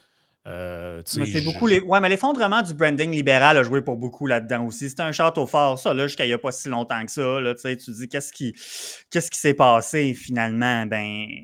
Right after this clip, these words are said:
Speaker 2: c'est ça, puis être au P L Q, mettons, être un staffer libéral à la permanence, tu sais, je veux dire, je pense pas qu'ils sont particulièrement surpris. L'enjeu, c'est plus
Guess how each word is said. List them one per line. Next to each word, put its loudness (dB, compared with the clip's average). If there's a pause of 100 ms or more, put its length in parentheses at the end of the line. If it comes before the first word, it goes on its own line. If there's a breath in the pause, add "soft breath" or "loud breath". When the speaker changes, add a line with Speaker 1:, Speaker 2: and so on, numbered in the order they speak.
(720)
Speaker 2:
c'est -10
ça, -2
puis -6 (340 loud breath)
être 4
au 4
P 4
L 6
Q, -6
mettons, 2
être 0
un -2
staffer 2
libéral 2
à 4
la 4
permanence, -2
tu -20
sais, 0
je -10
veux -4
dire, -4
je -8
pense -2
pas -2
qu'ils -12
sont -2
particulièrement 0
surpris. -8
L'enjeu, -4
c'est -8
plus -10